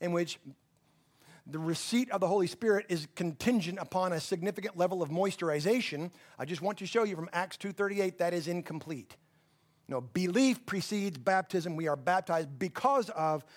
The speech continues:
the forgiveness of our sins, and then when we are forgiven, we receive the Holy Spirit. "For the promise is for you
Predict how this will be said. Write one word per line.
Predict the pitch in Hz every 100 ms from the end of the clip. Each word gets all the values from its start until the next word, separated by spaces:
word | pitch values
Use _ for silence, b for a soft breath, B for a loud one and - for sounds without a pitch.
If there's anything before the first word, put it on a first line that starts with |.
| B -
the |
forgiveness | 165 160 190 190 190
of | - 160
our | 156
sins, | 135 170 165 156 131 B -
and | 160
then | 170 165 - _ _ _ - - -
when | 160
we | 165
are | 151
forgiven, | 160 156 147
we | 147
receive | 135 - 151 139
the | 127
Holy | 135
Spirit. | - 156 117 B B B
"For | - 277 285 190 208
the | 180
promise | - 226 262 254 -
is | 214 -
for | 180 170
you | 175 233 175 185